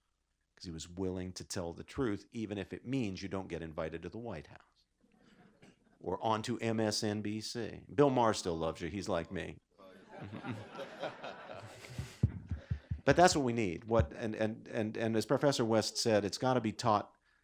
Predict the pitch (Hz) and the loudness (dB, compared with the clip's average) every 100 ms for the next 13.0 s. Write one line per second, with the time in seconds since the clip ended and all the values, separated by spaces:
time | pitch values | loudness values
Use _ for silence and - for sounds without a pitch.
0 | _ _ _ - - 139 131 107 104 98 | _ _ _ -10 4 6 6 2 -2 -2
1 | 95 92 98 92 104 107 101 - 113 - | -4 -6 -6 0 2 2 0 -4 -4 -2
2 | 101 - 95 82 90 90 104 98 127 123 | -2 -2 -4 -4 -6 -4 -4 -2 0 0
3 | - 110 - 98 98 - - - 92 - | -2 -10 -6 -4 -4 -6 -12 -8 -8 -8
4 | 76 - _ _ _ _ 90 101 98 87 | -12 -12 _ _ _ _ -2 2 4 2
5 | 87 - _ _ _ _ _ _ _ _ | -2 -12 _ _ _ _ _ _ _ _
6 | 104 110 92 - 87 87 78 82 80 78 | -4 -2 -2 -4 -4 -6 -6 -6 -6 -6
7 | 80 80 107 95 90 95 95 98 90 90 | -8 -4 -4 -4 -6 -6 -6 -6 -6 -6
8 | - - - _ _ - - 98 90 90 | -6 -12 -16 _ _ -10 -6 -6 -6 -6
9 | 85 82 - - 92 80 - 85 82 - | -8 -8 -10 -8 -10 -6 -6 -4 -6 -8
10 | - - _ _ _ _ _ _ - 82 | -12 -18 _ _ _ _ _ _ -18 -10
11 | 98 92 - 80 85 82 80 82 80 - | -8 -8 -10 -10 -4 -4 -4 -4 -6 -6
12 | 85 - 78 78 80 78 - 78 78 78 | -8 -6 -8 -8 -10 -10 -10 -10 -12 -14